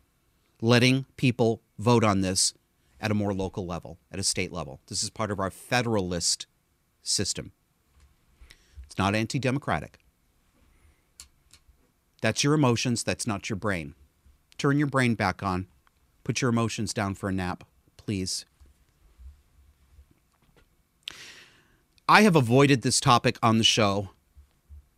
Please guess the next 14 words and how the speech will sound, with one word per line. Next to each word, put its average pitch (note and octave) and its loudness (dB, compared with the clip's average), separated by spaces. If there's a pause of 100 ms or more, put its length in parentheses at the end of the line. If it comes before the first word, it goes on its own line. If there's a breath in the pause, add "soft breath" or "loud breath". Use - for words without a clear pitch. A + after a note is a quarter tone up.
(540)
but C3 6
I B2 6
can't C3+ 2
avoid A2 2
it G#2 0
any G2 0
longer. F2+ -4 (1300)
My B2+ 6
views B2 2
on A2 0
abortion. F2+ -6 (2500 soft breath)
They E3 6
are A#3 6
unsettled. C#3+ 0